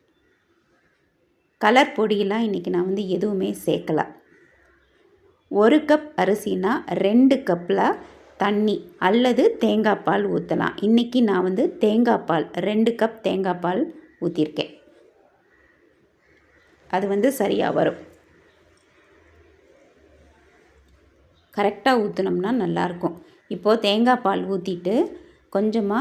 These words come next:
அவிச்ச சுண்டக்கடலையை அதுல சேர்த்துக்கிறேன். கறிப்பொடி இருக்குல்ல, வீட்ல எல்லாம் நம்ம மட்டன் பொடி வச்சிருப்போம்ல, அது கொஞ்சம் சேர்த்துக்கிறேன். சேர்த்துட்டு மல்லித்தழையெல்லாம் சேர்த்துட்டு நல்லா கலந்து விட்டு, just ஒரு கொதி வந்ததுக்கு அப்புறமா நாம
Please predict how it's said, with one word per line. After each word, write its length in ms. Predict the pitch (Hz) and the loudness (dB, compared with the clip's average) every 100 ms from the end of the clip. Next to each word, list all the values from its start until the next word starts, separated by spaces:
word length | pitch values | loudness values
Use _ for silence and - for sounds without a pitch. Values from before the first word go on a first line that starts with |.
| 370 - - | 0 -2 -6
அவிச்ச 360 | 202 208 233 233 | -2 -2 -2 -2
சுண்டக்கடலையை 600 | 202 208 226 190 180 180 202 | 0 0 0 0 0 -2 -2
அதுல 280 | 190 170 | -2 -2
சேர்த்துக்கிறேன். 720 | 156 190 190 - 175 180 262 370 - - _ _ _ _ _ _ _ - | -2 -2 -4 -4 -6 -2 0 -2 -6 -20 _ _ _ _ _ _ _ 2
கறிப்பொடி 560 | 220 302 320 247 190 190 | 4 4 2 -2 -2 -4
இருக்குல்ல, 400 | 175 208 185 185 | -4 -2 -2 0
வீட்ல 340 | 262 302 240 | 0 0 -2
எல்லாம் 260 | 196 208 220 | -2 -2 -2
நம்ம 300 | 185 175 185 | -2 -2 -4
மட்டன் 280 | 180 277 | 0 0
பொடி 220 | 247 185 170 | 0 -2 -2
வச்சிருப்போம்ல, 720 | 165 170 170 165 170 180 165 175 - | -4 -6 -6 -4 -4 -2 -4 -8 -14
அது 320 | - 180 233 254 | -6 -2 -2 -2
கொஞ்சம் 320 | 196 170 175 | -4 -4 -4
சேர்த்துக்கிறேன். 580 | 156 151 - 151 - - _ _ _ _ _ _ - - | -4 -4 -6 -10 -12 -18 _ _ _ _ _ _ -14 -6
சேர்த்துட்டு 440 | 180 180 165 190 226 202 | -6 -4 -6 -4 -2 0
மல்லித்தழையெல்லாம் 720 | 190 240 240 185 185 185 208 | 0 -2 -2 -6 -4 -6 -6
சேர்த்துட்டு 360 | 175 175 175 220 | -6 -6 -6 -4
நல்லா 340 | 185 185 208 | -4 -4 -4
கலந்து 420 | 226 185 185 220 202 | -4 -6 -4 -2 -4
விட்டு, 240 | - - 170 | -8 -8 -4
just 360 | 233 - - | -4 -4 -4
ஒரு 160 | 190 190 | -4 -4
கொதி 280 | 190 208 233 | -2 -2 -2
வந்ததுக்கு 480 | 180 202 247 233 | -2 -2 -2 -4
அப்புறமா 520 | - 175 220 190 208 370 - - - _ _ _ _ _ _ - | -8 -8 -6 -4 0 -2 -4 -20 -20 _ _ _ _ _ _ -6
நாம 380 | 190 185 196 | -4 -2 0